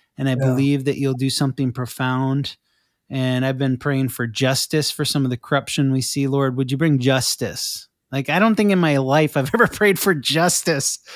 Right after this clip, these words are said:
Speaker 1: you know,
Speaker 2: Yeah.
Speaker 1: but I just feel like that is what God just keeps wanting. Pray for, "Lord, bring justice, Lord, against this, this evil, this evil doing. Please do something that only
Speaker 2: Mm.
Speaker 1: you can do." And so that's part of it. But I just,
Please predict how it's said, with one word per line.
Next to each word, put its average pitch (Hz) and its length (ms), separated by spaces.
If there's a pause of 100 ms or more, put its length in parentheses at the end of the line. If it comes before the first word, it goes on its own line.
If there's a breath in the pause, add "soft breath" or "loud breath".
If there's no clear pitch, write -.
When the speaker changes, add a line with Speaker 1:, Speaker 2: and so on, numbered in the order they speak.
Speaker 1:
you 208 80
know, 185 120
Speaker 2:
Yeah. 147 200 (160)
Speaker 1:
but 208 120
I 214 40
just 220 240
feel 208 240
like 180 180
that 190 200
is 190 180
what 160 160
God 175 260
just 175 140
keeps 175 180
wanting. 151 320 (140)
Pray 196 160
for, 180 180
"Lord, 175 480
bring 190 320
justice, 156 800
Lord, 139 320
against 147 440
this, 143 240
this 135 280
evil, 147 400
this 139 260
evil 143 240
doing. 127 400
Please 175 440
do 165 200
something 131 560 (500 soft breath)
that 139 140
only 139 280
Speaker 2:
Mm. 131 60
Speaker 1:
you 131 120
can 135 180
do." 127 260
And 123 140
so 156 140
that's 185 240
part 190 240
of 180 80
it. 175 120
But 170 120
I 175 80
just, 202 340